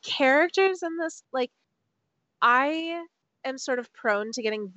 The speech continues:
very emotionally involved with characters that I love,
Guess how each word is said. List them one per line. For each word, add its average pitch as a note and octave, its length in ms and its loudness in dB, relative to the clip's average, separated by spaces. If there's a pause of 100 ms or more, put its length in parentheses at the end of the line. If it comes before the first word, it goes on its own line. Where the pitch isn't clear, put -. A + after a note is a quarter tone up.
(160)
very G3+ 320 2
emotionally F#3 1160 -2
involved F3+ 840 4
with F#3 440 4
characters G3 720 2
that B3+ 120 4
I B3+ 120 6
love, B3+ 380 4